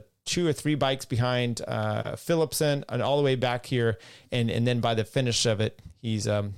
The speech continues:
he's about ready. He suddenly comes into the picture right at the finish line for third place. There you go. Matthew, uh, Mads Pedersen, Philipsen, Wout, Groenewegen, Eckhoff, Coquard, De Boist, Tiller, Strong, and Pogacar in tenth place. I don't see Alaphilippe there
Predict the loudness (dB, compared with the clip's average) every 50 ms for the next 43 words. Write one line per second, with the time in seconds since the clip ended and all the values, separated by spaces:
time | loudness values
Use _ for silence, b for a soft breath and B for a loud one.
0 | -12 -8 -6 -6 -4 -4 -2 -2 -2 -2 0 0 0 0 -2 -2 -8 -10 -12 -14
1 | -14 -16 -10 -6 -2 -2 0 0 0 0 0 0 -2 0 0 0 -2 -2 -2 -4
2 | -4 -4 -4 -4 -2 -4 -4 -4 -2 -2 0 0 0 0 -2 -2 -4 -4 -6 -6
3 | -4 -2 -2 -2 -2 -2 -2 -2 -2 -2 -2 -4 -6 b b b b b b _
4 | -6 -2 0 2 2 0 0 0 0 0 0 -2 -6 -6 -4 -4 -6 -6 -4 -2
5 | -2 0 0 -2 -4 -4 _ _ _ _ -6 -6 -6 -4 -2 -2 0 2 2 2
6 | 2 2 2 0 -2 -4 -8 -4 -2 0 0 0 0 0 0 0 0 0 0 0
7 | 0 -2 -4 -4 -2 0 0 0 -2 -2 0 0 0 0 0 -2 -4 -8 _ -8
8 | -2 0 2 2 2 0 -4 -14 b b b b b b _ -2 0 2 2 4
9 | 2 4 2 0 0 0 -2 -4 -2 0 0 0 0 -2 -4 -2 -2 -2 0 0
10 | 0 2 2 0 0 0 -2 -4 -2 0 2 2 2 2 0 -2 -6 -10 B B
11 | B B B B B B B B -2 0 2 4 4 4 2 2 0 -2 -4 -4
12 | -2 0 2 2 2 2 0 -2 -4 -4 -4 -4 -2 0 0 0 0 0 0 2
13 | 2 2 2 0 -2 0 2 2 2 2 0 -2 -6 -2 0 2 2 2 2 0
14 | 0 -2 -2 -2 -2 -2 -2 0 0 0 0 0 -2 -2 -2 -2 0 0 0 -2
15 | -2 -2 -2 -2 -2